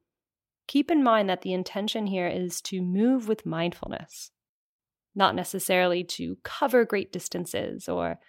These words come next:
to get from point A to point B. In other words, it's not about the destination, you guys. So, if you haven't already, let's begin walking.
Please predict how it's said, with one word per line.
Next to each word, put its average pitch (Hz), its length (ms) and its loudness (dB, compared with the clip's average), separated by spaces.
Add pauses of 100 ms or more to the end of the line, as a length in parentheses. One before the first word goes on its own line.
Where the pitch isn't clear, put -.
(180)
to 226 80 0
get 202 240 2
from 214 200 -2
point 185 260 -2
A 175 320 -4
to - 120 -20
point - 280 -8
B. 202 300 -6 (760)
In 220 100 0
other 196 240 4
words, 185 300 2
it's 185 260 -6
not 202 520 -4
about 233 240 2
the 226 100 0
destination, 175 640 -2
you - 80 -4
guys. - 460 -6 (1120)
So, 196 420 2 (380)
if 254 140 2
you 302 60 8
haven't 302 260 8
already, 190 420 2 (580)
let's 262 220 4
begin 214 340 0
walking. 165 460 -2